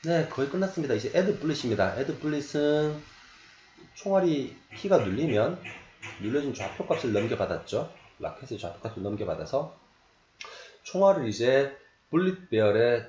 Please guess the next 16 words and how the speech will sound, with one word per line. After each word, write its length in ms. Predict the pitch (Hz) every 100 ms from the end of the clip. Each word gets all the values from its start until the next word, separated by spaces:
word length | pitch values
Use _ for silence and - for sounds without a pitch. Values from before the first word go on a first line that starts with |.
| -
추가를 480 | - - 165 170 135
해야 120 | 107
됩니다. 460 | 85 82 71 - - _ _ _ _ _ _ _
그런데 520 | - 135 165 165 -
bullet은 440 | - 160 156 143 123
백 240 | 95 -
칸으로 840 | - 175 160 135 131 135 135 - - - -
고정되어 360 | 98 156 165
있으니까 720 | 123 - 85 82 120 156 - - - - - - _
비집을 360 | - 160 175 156
하지 240 | 147 139 101
않은, 460 | 82 113 117 - - - - -
즉 220 | - 110
화면 220 | 135 151
상단을 760 | 147 131 131 135 135 131 127 -
지나간 560 | - 131 147 107 85